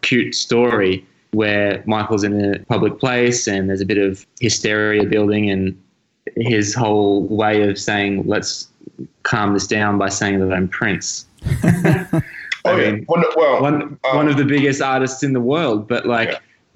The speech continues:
Speaker 1: when you compare the stature and the level of, of public interest to, to Michael Jackson, nobody can compare. It doesn't matter how big they are. And that's just
Speaker 2: No
Speaker 1: a really
Speaker 2: one.
Speaker 1: great,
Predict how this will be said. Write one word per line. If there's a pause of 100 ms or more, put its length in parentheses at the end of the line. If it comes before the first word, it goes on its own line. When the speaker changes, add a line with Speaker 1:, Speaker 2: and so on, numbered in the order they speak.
(280)
Speaker 1:
when
you
compare
the
stature
and
the
level
of, (180)
of
public
interest (800)
to,
to
Michael
Jackson,
nobody
can
compare.
It
doesn't
matter
how
big
they
are.
And
that's
just
Speaker 2:
No
Speaker 1:
a
really
Speaker 2:
one.
Speaker 1:
great,